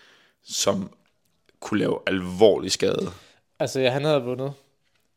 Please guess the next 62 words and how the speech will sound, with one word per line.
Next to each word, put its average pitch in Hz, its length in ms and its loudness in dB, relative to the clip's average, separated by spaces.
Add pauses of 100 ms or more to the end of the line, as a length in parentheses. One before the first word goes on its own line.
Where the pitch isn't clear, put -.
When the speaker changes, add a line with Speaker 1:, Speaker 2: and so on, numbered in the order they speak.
(160)
Speaker 1:
Det 107 220 4
er 101 100 4
rimelig 101 200 2
overbevist 95 200 2
Speaker 2:
Jeg 147 60 4
er - 40 6
Speaker 1:
om, 139 40 2
han 135 80 2
Speaker 2:
ret 147 60 6
Speaker 1:
havde. - 80 -4
Speaker 2:
sikker 151 140 0
på, 139 60 -4
at 143 100 2
han 139 60 -4
havde 131 120 -4
taget 139 180 2
overall. 131 560 0
Han 135 100 -12
havde 127 120 -8
taget 127 200 -4
hele 139 240 -6
Speaker 1:
Ja. 98 160 2
Speaker 2:
pisset, 123 320 -10
hvis 127 160 -10
han 131 140 -6
havde, 120 440 -8 (520)
hvis 143 160 -6
han, 131 180 2 (120)
hvis 131 120 -8
han 127 60 -6
havde 123 180 0
kommet. 139 260 0 (560)
Speaker 1:
Ja, 98 140 0 (120)
og 107 140 4
vi 113 100 0
ved 139 80 6
ikke, 139 160 6
hvorfor 127 180 6
Speaker 2:
Øh, 127 80 6
Speaker 1:
han 123 80 4
ikke 123 100 4
er 117 60 -4
kommet. 117 260 -2 (220)
Speaker 2:
nej, 156 220 0
Speaker 1:
Der 156 80 8
er - 40 12
ikke 175 140 4
Speaker 2:
ingen 185 100 4
Speaker 1:
nogen, - 20 4
der 160 60 6
Speaker 2:
idé. 147 40 6
Speaker 1:
ved 139 60 2 (140)
noget. 113 140 -4 (100)
Speaker 2:
Der 151 60 4
er 151 40 6
ikke 151 80 0
nogen, 156 140 -4
der 147 60 2
har 147 60 0
hørt 151 120 0
fra 143 80 0
ham. 127 140 -4